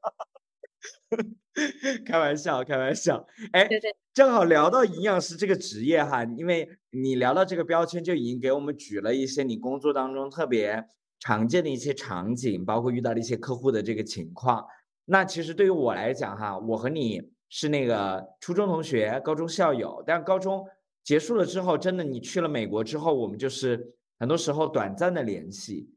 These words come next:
Speaker 1: 但我其实一直都没和你聊过这个话题，我们就从这个职业开始。当时你为什么要去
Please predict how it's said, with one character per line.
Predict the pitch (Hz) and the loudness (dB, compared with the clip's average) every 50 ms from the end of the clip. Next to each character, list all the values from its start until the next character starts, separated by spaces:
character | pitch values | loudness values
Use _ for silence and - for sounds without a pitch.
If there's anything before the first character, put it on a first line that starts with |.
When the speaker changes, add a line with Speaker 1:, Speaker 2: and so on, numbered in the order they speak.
| _ _ - | _ _ 2
Speaker 1:
但 | - 208 | 4 4
我 | 196 165 | 4 4
其 | 147 - 131 143 | 0 -2 -4 -8
实 | 135 151 | -8 -6
一 | 175 190 180 | -6 -6 -4
直 | 139 143 | -4 -2
都 | 160 160 | -2 -2
没 | 160 151 147 | -2 -4 -6
和 | 131 127 | -6 -6
你 | 127 123 113 104 - - | -6 -6 -6 -6 -6 -4
聊 | 104 107 95 107 | -2 -2 -2 0
过 | 113 120 | -2 -2
这 | 117 127 | -2 -2
个 | 120 | -2
话 | 117 127 120 113 | -2 -2 -2 -2
题， | 107 - 107 | -2 -4 -6
我 | 98 92 | -8 -8
们 | 107 120 | -6 -4
就 | 139 170 151 135 | 0 0 0 0
从 | - - - 113 - _ - 101 107 | 0 -4 -14 -16 -18 _ -14 -12 -6
这 | 113 120 | -4 -4
个 | 117 | -4
职 | - - - - - 101 | -6 -8 -12 -10 -6 -4
业 | 110 110 104 | -4 -2 -4
开 | 98 110 101 98 95 _ _ _ _ - 101 | -4 -6 -6 -6 -8 _ _ _ _ -18 -16
始。 | 98 - - - _ - _ _ _ _ _ _ - - - _ _ - | -16 -16 -18 -20 _ -20 _ _ _ _ _ _ -14 -14 -14 _ _ 0
当 | 208 233 240 | 0 0 0
时 | 226 240 143 | -2 -6 -6
你 | 139 127 123 | -6 -4 -2
为 | 139 165 | -2 -2
什 | 160 160 127 | -2 -4 -6
么 | 107 113 | -6 -6
要 | 117 117 117 117 | -4 -4 -4 -6
去 | 117 - 120 | -6 -8 -10